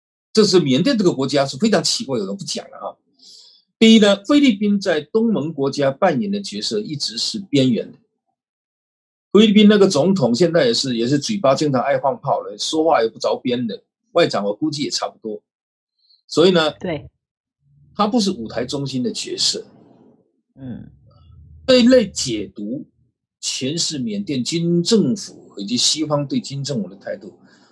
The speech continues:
Speaker 1: 未必是全面。
Speaker 2: 嗯。
Speaker 1: 所以我觉得没有必要花太多时间去，呃，<laughs> 去评论他。呃，
Speaker 2: 是。
Speaker 1: 因为他讲完他，
Speaker 2: 那您觉得？
Speaker 1: 他讲完他就忘了，他讲完就忘了，可能也不一样。
Speaker 2: 嗯，
Speaker 1: 呃，
Speaker 2: 没错，
Speaker 1: 我简单地说。
Speaker 2: 就其实，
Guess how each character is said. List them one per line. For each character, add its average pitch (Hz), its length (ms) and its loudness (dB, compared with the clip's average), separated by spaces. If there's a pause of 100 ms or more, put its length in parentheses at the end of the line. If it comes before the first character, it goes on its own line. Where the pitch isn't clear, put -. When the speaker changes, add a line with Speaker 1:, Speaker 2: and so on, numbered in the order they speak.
(120)
Speaker 1:
未 156 180 6
必 123 160 0
是 113 160 -2
全 - 380 -4
面。 113 260 -6 (840)
Speaker 2:
嗯。 143 80 -20
Speaker 1:
所 135 140 4
以 - 20 6
我 135 160 6
觉 117 180 2
得 113 200 0
没 113 160 2
有 127 80 2
必 120 180 2
要 113 220 4
花 117 180 0
太 120 180 0
多 113 140 0
时 - 240 0
间 101 240 -6
去， - 260 -14 (960)
呃， 101 120 -2
<laughs> - 20 -20
去 - 160 -2
评 - 240 -4
论 - 160 -2
他。 - 100 -16 (760)
呃， - 180 -14
Speaker 2:
是。 180 260 0
Speaker 1:
因 135 120 0
为 139 40 2
他 151 120 2
讲 110 200 2
完 127 80 4
他， 277 120 4
Speaker 2:
那 285 40 6
您 294 140 4
觉 214 140 4
得？ - 60 4
Speaker 1:
他 170 40 -2
讲 117 140 0
完 143 100 0
他 156 80 2
就 147 160 -10
忘 131 140 2
了， 113 100 -10 (320)
他 151 100 0
讲 131 160 -2
完 127 80 0
就 143 120 -2
忘 131 200 -2
了， 92 60 -18 (100)
可 131 60 -16
能 - 120 -20
也 117 120 -8
不 - 140 -16
一 - 60 -14
样。 - 160 -20
Speaker 2:
嗯， 147 340 -6 (180)
Speaker 1:
呃， 127 140 -6
Speaker 2:
没 - 80 -2
错， 202 100 6
Speaker 1:
我 - 40 6
简 156 100 2
单 330 120 8
地 - 60 -2
说。 269 100 4
Speaker 2:
就 339 60 8
其 - 20 6
实， 311 240 2